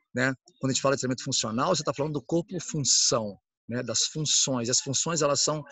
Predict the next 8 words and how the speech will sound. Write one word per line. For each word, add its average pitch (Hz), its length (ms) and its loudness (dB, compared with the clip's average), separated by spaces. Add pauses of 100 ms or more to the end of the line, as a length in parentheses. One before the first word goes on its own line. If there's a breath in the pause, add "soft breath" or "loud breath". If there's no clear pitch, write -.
(240 loud breath)
completamente 170 720 0
integradas 127 1080 0
com - 140 -4
movimentos 131 480 0
que - 120 -6
são 143 200 2
harmônicos, 120 880 -2 (280)
né? 131 180 0